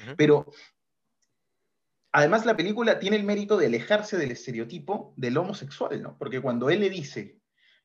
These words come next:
Speaker 2: este, "Soy gay, soy homosexual, me pongo tu ropa", esto, lo otro, aquello, lo que el espectador, acostumbrado a los estereotipos del cine y de las historias, podría pensar es, "Ah, bueno, este va a buscar un hombre"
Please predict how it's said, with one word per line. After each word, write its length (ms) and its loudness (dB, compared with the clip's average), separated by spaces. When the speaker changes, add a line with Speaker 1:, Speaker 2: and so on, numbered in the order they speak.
Speaker 2:
este, 480 -6
"Soy 260 2
gay, 340 -4
soy 180 -4
homosexual, 840 0
me 80 -6
pongo 260 -4
tu 80 -4
ropa", 580 -2
esto, 440 -4
lo 120 0
otro, 200 0
aquello, 320 0
lo 100 0
que 120 -4
el 280 -4
espectador, 880 0
acostumbrado 600 2
a 20 4
los 140 -4
estereotipos 580 -8
del 100 -6
cine 340 -8
y 40 -4
de 100 -8
las 160 -10
historias, 460 -4
podría 360 0
pensar 580 2
es, 460 -8
"Ah, 100 2
bueno, 220 -4
este 180 -10
va 100 0
a 20 -4
buscar 240 -8
un 100 -8
hombre" 340 -10